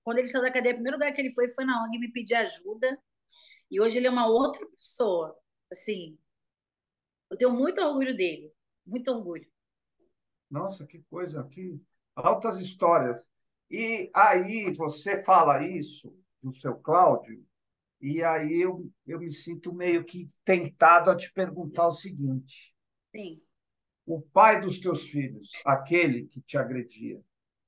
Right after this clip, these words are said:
Speaker 2: o que que aconteceu?
Speaker 1: Ah, hoje ele é presbítero, né? É, coitado, ele passou por uma se-, é, ponte safena agora. Eu acho que ele,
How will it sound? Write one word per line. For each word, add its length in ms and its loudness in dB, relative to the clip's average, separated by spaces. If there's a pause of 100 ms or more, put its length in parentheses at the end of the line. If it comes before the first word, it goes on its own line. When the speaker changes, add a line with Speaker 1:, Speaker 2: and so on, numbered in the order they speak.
(340)
Speaker 2:
o 80 -16
que 160 -12
que 100 -4
aconteceu? 680 -4 (1160)
Speaker 1:
Ah, 180 0
hoje 320 2
ele 320 2
é 80 -4
presbítero, 1120 -2
né? 480 -2 (1400)
É, 480 2
coitado, 480 -4 (180)
ele 280 -2
passou 340 -2
por 80 -12
uma 160 -4
se-, 320 -2
é, 300 4
ponte 240 -8
safena 440 -2
agora. 720 0 (920)
Eu 80 2
acho 180 0
que 80 -2
ele, 160 6